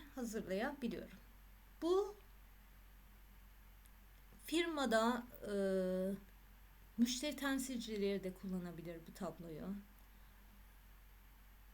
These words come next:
Planlama departmanı kullanabilir. Yani çok pratik bir yöntem.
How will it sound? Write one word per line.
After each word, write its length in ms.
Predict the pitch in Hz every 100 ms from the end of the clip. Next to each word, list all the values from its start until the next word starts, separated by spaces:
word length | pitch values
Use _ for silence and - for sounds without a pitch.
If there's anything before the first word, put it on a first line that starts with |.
| - - - - - - - - - - - - - - - -
Planlama 680 | - 247 254 254 254 269 254
departmanı 680 | 277 285 269 269 254 254 247
kullanabilir. 840 | 262 254 247 233 247 254 254 - - - - - - - -
Yani 320 | 262 247 233
çok 300 | 330 339 -
pratik 520 | 294 254 269 277 -
bir 120 | 247
yöntem. 560 | 233 214 202 196 185